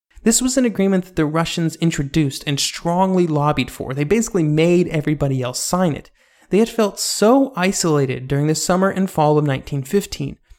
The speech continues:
and wanted to make sure that the British, French, and Italians were all held accountable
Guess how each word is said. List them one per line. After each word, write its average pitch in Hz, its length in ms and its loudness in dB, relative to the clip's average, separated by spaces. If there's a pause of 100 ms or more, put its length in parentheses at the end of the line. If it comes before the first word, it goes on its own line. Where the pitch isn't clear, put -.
(220)
and 170 120 4
wanted 233 180 2
to 247 100 4
make 180 220 0
sure 175 300 2
that 147 160 -4
the 139 80 -6
British, 196 500 0
French, 170 400 0 (100)
and 185 240 -2
Italians 156 680 -4 (220)
were 160 160 -2
all 220 260 2
held 196 300 2
accountable - 640 -2